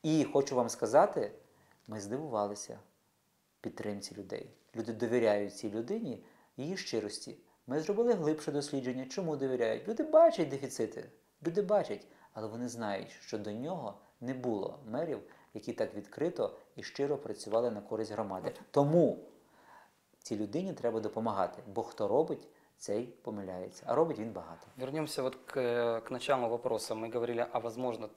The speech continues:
Speaker 2: кампании в отношении и «Самопомощи», как
Speaker 1: Мгм.
Speaker 2: партии Андрея Садового, как
Speaker 1: Не
Speaker 2: её лидера.
Speaker 1: возможно, а точно ця кампанія відбувається.
Speaker 2: Кампания идёт. Э, идёт. Возможно ли, м, что с-, вот это, то, что происходит в Николаеве, это ч-, это её составляющая? Если это действительно так, то, э, чьими руками происходит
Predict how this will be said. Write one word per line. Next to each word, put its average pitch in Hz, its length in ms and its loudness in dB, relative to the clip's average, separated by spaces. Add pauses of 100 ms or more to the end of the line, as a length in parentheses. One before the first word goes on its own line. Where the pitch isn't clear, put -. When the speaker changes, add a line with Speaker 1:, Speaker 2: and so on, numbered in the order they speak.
(140)
Speaker 2:
кампании 117 640 0
в 101 80 -6
отношении 113 520 -6
и 175 40 -6
«Самопомощи», 143 680 -4
как - 100 -14
Speaker 1:
Мгм. 165 60 -12
Speaker 2:
партии 123 320 0
Андрея 127 300 -4
Садового, 123 440 -2
как 135 120 0
Speaker 1:
Не 127 60 6
Speaker 2:
её 123 60 6
лидера. 117 120 6
Speaker 1:
возможно, 123 560 4
а 120 80 -4
точно 139 500 0 (120)
ця 110 120 2
кампанія 120 500 2
відбувається. 104 680 -2
Speaker 2:
Кампания 151 460 6
идёт. 131 260 -2
Э, 135 480 -2
идёт. 151 260 2
Возможно 131 480 0
ли, 135 180 0
м, 127 280 -6
что - 200 -4
с-, - 160 -6
вот 123 160 -4
это, - 20 -4 (100)
то, 131 100 -2
что 123 140 -4
происходит 127 300 -2
в - 20 -8
Николаеве, 139 360 2
это 131 120 -2
ч-, - 180 -8
это 131 120 -4
её 120 120 -2
составляющая? 120 760 -2 (340)
Если 151 340 4
это 151 120 4
действительно 139 400 -4
так, 107 380 -2 (100)
то, 143 340 6
э, 123 180 4
чьими 180 440 -2
руками 156 380 2
происходит 135 420 0